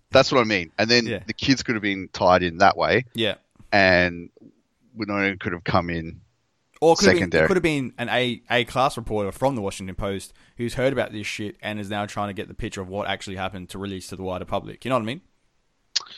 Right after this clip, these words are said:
Speaker 1: Pretty much.
Speaker 2: Yeah, yeah.
Speaker 1: So, I don't know. It's, I feel like it was a missed opportunity, but overall, it just felt like going through the motions.
Speaker 2: Yeah,
Speaker 1: Uh,
Speaker 2: exactly.
Speaker 1: this
Speaker 2: Correct.
Speaker 1: storyline. So,
Speaker 2: Correct.
Speaker 1: and that's what I felt the season was. But yeah,
Speaker 2: Correct.
Speaker 1: it's, uh,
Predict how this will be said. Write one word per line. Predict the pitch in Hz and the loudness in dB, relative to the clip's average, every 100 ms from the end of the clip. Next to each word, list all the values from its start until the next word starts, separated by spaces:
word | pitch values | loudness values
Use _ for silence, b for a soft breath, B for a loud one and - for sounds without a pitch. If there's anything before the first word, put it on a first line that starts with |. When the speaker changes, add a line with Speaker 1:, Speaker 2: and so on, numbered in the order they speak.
| B B B _ _ | B B B _ _
Speaker 1:
Pretty | - - 160 131 | -2 6 6 8
much. | 101 90 - - - - _ | 8 8 8 4 2 -2 _
Speaker 2:
Yeah, | - 98 - - - | -8 -8 -10 -20 -14
yeah. | 95 87 - | -12 -12 -4
Speaker 1:
So, | - - 135 120 | 0 6 6 8
I | 139 | 8
don't | 135 | 8
know. | 113 | 8
It's, | 104 127 - - - | 6 4 2 -2 0
I | 123 | -2
feel | - 143 | 0 4
like | 143 120 113 | 8 6 6
it | |
was | 101 98 | -10 -10
a | |
missed | 98 101 101 | -10 -8 -8
opportunity, | 90 - 90 90 87 87 87 - | -10 -12 -10 -6 -4 -4 -6 4
but | 98 110 | 4 8
overall, | 131 113 92 92 92 95 92 - - | 4 4 0 0 0 -4 -6 -10 -4
it | 92 | -4
just | - 104 - | 0 0 4
felt | 110 92 | 4 6
like | 90 | 4
going | 95 90 | 4 -2
through | - 85 | -2 -6
the | |
motions. | 76 78 80 85 78 - - - _ _ - | -4 -2 -2 -4 -2 -2 -2 -8 _ _ -16
Speaker 2:
Yeah, | 95 90 85 | -10 -10 0
Speaker 1:
Uh, | 87 | 6
Speaker 2:
exactly. | 80 80 80 78 78 | 8 10 8 6 2
Speaker 1:
this | 85 - | -2 -4
Speaker 2:
Correct. | 110 78 | -2 -4
Speaker 1:
storyline. | 80 80 85 _ | -2 -4 -4 _
So, | - 95 | 2 4
Speaker 2:
Correct. | 85 | 6
Speaker 1:
and | 113 | 6
that's | 127 | 6
what | 135 101 | 6 6
I | |
felt | 101 92 | 0 -4
the | 87 | -2
season | 92 87 82 80 | 2 0 -2 -8
was. | 73 82 - | -8 -8 -2
But | - 131 | 4 8
yeah, | 139 | 8
Speaker 2:
Correct. | 127 127 | 6 2
Speaker 1:
it's, | - - - B B B _ _ | 0 -4 -6 B B B _ _
uh, | - 123 | 0 2